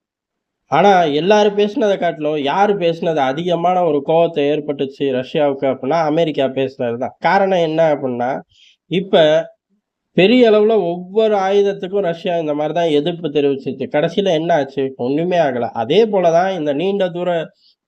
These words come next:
தொலைவு தாக்கக்கூடிய ஏவுகணைகள் நம்ம கொடுக்கும் போதும் ஆகும் அப்படிங்கிற ஸ்டேட்மெண்ட் கொடுத்ததுக்கு அப்புறம், "நான் கொடுத்துட்டேன், முதல்ல கொடுத்தேன் நான் தானே, அப்ப என் மேல தானே எல்லா கோவமும் வரும்,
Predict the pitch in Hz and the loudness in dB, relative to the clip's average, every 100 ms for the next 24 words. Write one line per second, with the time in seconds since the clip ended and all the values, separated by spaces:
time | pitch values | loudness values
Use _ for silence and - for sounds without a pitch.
0 | - 160 170 151 156 165 165 156 147 139 | -2 0 2 2 2 2 -2 -4 -2 2
1 | 143 170 151 143 147 165 139 143 143 139 | 2 2 2 0 -2 -2 -2 0 -2 -2
2 | 170 165 160 139 139 151 135 135 139 143 | -6 -4 -4 -2 0 2 2 2 0 0
3 | 123 120 135 151 151 135 - 135 131 117 | 0 -4 -4 -2 -2 -4 -4 -6 -6 -10
4 | 113 - - 226 339 302 220 180 160 147 | -10 -14 -4 0 0 2 2 0 -4 -2
5 | 160 123 139 - _ _ 139 151 202 220 | -2 -2 -4 -10 _ _ -4 2 2 4
6 | 220 226 202 175 175 156 143 190 233 214 | 2 0 -2 0 0 0 0 2 2 2
7 | 190 175 180 160 151 160 151 143 143 135 | 0 -2 -2 0 -2 0 0 -2 -4 -6
8 | - 135 156 180 180 185 160 156 151 143 | -4 2 2 2 0 2 2 2 0 -4
9 | - 139 156 156 147 160 165 160 139 135 | -4 0 2 2 2 0 0 0 0 0
10 | 147 | -4